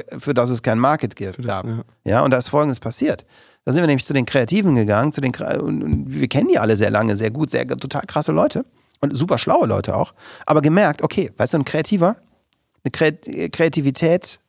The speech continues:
Speaker 1: ist ja eine ganz spannende Sache und jede Idee wird in kreativer Perfektion geboren, die Welt ist noch nicht bereit für sie. Das musst du aber akzeptieren, aber unser, unser, unser Kommunikationsansatz war, ey, mach deine Ideen noch geiler.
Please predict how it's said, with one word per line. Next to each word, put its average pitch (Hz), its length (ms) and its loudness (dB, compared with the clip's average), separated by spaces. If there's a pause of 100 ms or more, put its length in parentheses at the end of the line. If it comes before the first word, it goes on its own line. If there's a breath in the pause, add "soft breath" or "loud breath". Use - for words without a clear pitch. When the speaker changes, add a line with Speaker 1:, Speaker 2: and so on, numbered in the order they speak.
(240)
Speaker 1:
ist 151 160 -4
ja 143 60 2
eine 143 120 2
ganz 143 200 0
spannende 131 320 0
Sache 131 320 2 (420 loud breath)
und 139 180 2
jede 160 180 4
Idee 143 360 2
wird 147 120 2
in 135 80 0
kreativer 139 460 0
Perfektion 147 640 -2
geboren, 110 320 2
die 107 120 -2
Welt 123 160 0
ist 110 120 -6
noch 113 80 0
nicht 107 140 -2
bereit 110 260 0
für 98 140 -4
sie. 80 200 -8 (460)
Das 110 120 -6
musst 123 180 -2
du 117 40 2
aber 107 100 0
akzeptieren, - 460 -2
aber 101 140 -2
unser, 135 300 2 (320 loud breath)
unser, 156 280 2
unser 143 380 2 (180)
Kommunikationsansatz 123 1000 0
war, 120 160 2
ey, 127 120 2
mach 131 160 2
deine 127 220 2
Ideen 123 300 0
noch 123 160 0
geiler. 123 400 2